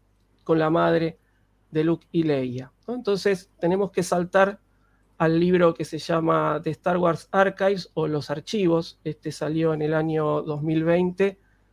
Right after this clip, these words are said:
eh, por la editorial Tasken, eh, que este en particular es el segundo, que recoge todo lo que tiene que ver sobre las, las precuelas, pero el autor, eh, que es Paul Duncan,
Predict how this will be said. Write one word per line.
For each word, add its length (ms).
eh, 280
por 160
la 80
editorial 500
Tasken, 560
eh, 400
que 340
este 540
en 260
particular 480
es 120
el 140
segundo, 800
que 120
recoge 840
todo 260
lo 140
que 100
tiene 280
que 120
ver 180
sobre 420
las, 480
las 160
precuelas, 760
pero 400
el 140
autor, 600
eh, 280
que 220
es 260
Paul 200
Duncan, 600